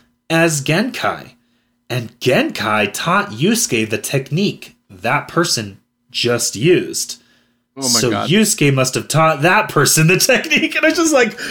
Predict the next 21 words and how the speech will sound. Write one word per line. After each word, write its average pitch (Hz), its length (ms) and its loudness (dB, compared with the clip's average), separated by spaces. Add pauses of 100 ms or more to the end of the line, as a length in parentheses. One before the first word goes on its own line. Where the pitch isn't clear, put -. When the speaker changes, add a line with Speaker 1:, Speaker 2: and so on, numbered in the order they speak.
(100)
Speaker 1:
"Dude." 359 440 6
<laughs> - 260 -4 (1600)
Speaker 2:
By 311 140 4
the 262 100 2
way, 143 200 2 (200)
have 247 120 2
you 403 80 6
ever 427 160 2
seen, 269 420 0
there's 226 220 -2
a 220 100 2
movie 139 360 0
called 127 280 -8
Pootie 127 320 -4
Tang. 143 320 -4
Have 135 160 -8
you 170 80 -2
ever 185 140 -4
seen 147 200 -4
that 143 140 -2
movie? 139 440 -2